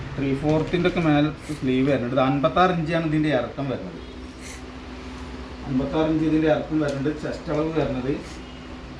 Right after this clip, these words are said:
നാൽപത്താറ് ചെസ്റ്റ് അളവ്. ഇതാ, ഹിപ്പ് സൈസ് ഇവിടെ പിടിക്കുന്നുണ്ട്. നാൽപത്താറ്, നാൽപത്താറ്. ഹിപ്പ്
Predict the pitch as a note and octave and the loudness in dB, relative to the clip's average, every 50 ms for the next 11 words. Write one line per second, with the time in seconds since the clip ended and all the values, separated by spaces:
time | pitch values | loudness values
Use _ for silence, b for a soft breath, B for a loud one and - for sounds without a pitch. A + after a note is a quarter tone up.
0 | - - - - - - - - - - - - - - - - - - - - | -14 -12 -10 -10 -10 -10 -8 -8 -8 -8 -8 -10 -12 -12 -12 -10 -10 -10 -10 -10
1 | - B1+ - - - - - - - - - - - - - - - - - - | -10 -12 -12 -12 -12 -12 -12 -12 -12 -12 -12 -12 -12 -12 -12 -12 -12 -12 -12 -12
2 | - - C3 C#3+ D#3 D#3+ D#3+ E3+ E3 E3+ E3 E3 F3+ F3+ - E3 D3 C#3+ - - | -10 -4 0 2 2 4 2 2 4 6 6 6 6 2 -2 -4 -4 -4 -4 -4
3 | D3+ C3+ A#2+ G2+ G2+ G2+ - - - - - - - - - - - - G2+ F2+ | -4 -2 -2 -4 -6 -8 -10 -12 -14 -16 -16 -16 -16 -16 -16 -16 -14 -12 -10 -10
4 | D#2+ - - - - - - - B2+ C3 - - - - - - - C3+ C3 - | -10 -12 -12 -14 -14 -14 -12 -8 -8 -8 -8 -8 -12 -12 -12 -10 -10 -10 -10 -8
5 | - - E3 D#3+ D3+ - F3+ F3+ F#3+ F#3+ - - - - B2+ C3 C3 A#2 A2 A2+ | -2 0 0 0 0 0 -2 -2 -2 -2 -4 -12 -12 -10 -6 -6 -4 -4 -4 -4
6 | A#2 G#2+ - F#2 G2+ G2+ F#2+ F2 - - - - - - - - - - - - | -4 -4 -4 -4 -4 -6 -6 -8 -8 -10 -10 -10 -10 -10 -10 -12 -12 -12 -12 -10
7 | - - - - - - - - - - - - - - C#2 - - - - - | -10 -10 -10 -10 -10 -10 -12 -12 -10 -10 -10 -10 -10 -10 -8 -10 -10 -10 -10 -10
8 | - B1+ B1+ B1+ B1+ B1 - - - - - - - - B1+ B1+ - - - - | -10 -10 -10 -10 -10 -8 -8 -8 -8 -8 -8 -8 -10 -10 -10 -10 -10 -10 -10 -10
9 | - - - - - - - - - - - A2+ A#2 B2 A2+ G#2 G2 - - - | -10 -10 -10 -8 -8 -6 -6 -6 -6 -4 -4 -4 -4 -4 -4 -4 -4 -4 -4 -6
10 | - - - - - - - - - - - - C2+ - - C3+ C3 G#2+ G#2 G2+ | -6 -8 -8 -10 -10 -10 -10 -8 -8 -8 -6 -6 -6 -4 -4 -4 -4 -4 -4 -4
11 | G#2 - F#2+ - - C#2 - - - - - - - - - - - - - - | -4 -4 -4 -6 -6 -8 -8 -8 -8 -8 -8 -8 -10 -10 -10 -10 -10 -10 -10 -10
12 | - - - C3 C3 - | -10 -6 -4 -4 -4 -2